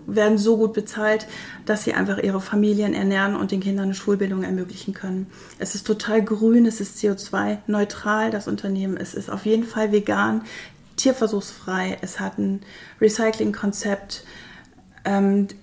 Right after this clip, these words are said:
es, die Druckprodukte sind nur mit Naturfarben gedruckt. Also es,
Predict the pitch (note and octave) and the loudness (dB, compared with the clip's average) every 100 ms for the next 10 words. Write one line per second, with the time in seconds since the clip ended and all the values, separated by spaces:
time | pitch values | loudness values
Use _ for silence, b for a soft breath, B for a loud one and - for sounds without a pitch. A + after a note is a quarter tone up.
0 | - - - G#3 - F#3+ A3 A#3 D#4 - | -20 -16 -2 -2 -2 0 4 6 6 6
1 | C#4 A#3+ B3 A#3+ A3 A3+ A#3+ C4 A#3+ A3 | 4 4 2 2 6 6 8 6 6 4
2 | - C4 C4 - B3 A#3+ A#3 A3+ A3+ A3+ | 4 2 0 4 6 6 4 2 4 2
3 | A3+ A#3+ A#3 A#3 | 6 4 4 0